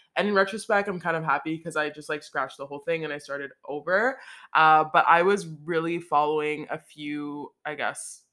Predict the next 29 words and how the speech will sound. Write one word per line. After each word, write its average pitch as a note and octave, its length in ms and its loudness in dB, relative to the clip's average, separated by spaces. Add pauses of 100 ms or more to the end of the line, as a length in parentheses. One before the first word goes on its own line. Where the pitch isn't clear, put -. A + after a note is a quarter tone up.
(400)
content C#3+ 420 -8
creators C#3 520 -8
before C#3 720 -8
I C#3 140 -8
even, C#3 260 -12
like, C3+ 200 -12
started C#3+ 320 -8
a F3 40 -8
Patreon A3+ 520 -4 (100)
'cause, D#3 320 -4 (680)
I F3+ 80 6
don't G3+ 80 4
know, F#3 120 6
like, D#3+ 200 2
I F3+ 200 4
saw E3 580 4
the F3 140 2
value D#3+ 600 2
in E3 120 -4
what D#3 200 0
they D#3 120 -2
were D3 140 -2
producing D3+ 480 -10
on C3 140 -6
social - 260 -14
media, B3+ 640 6
and, F#3 140 2
like, F3 220 -2 (260)
there, G3+ 260 2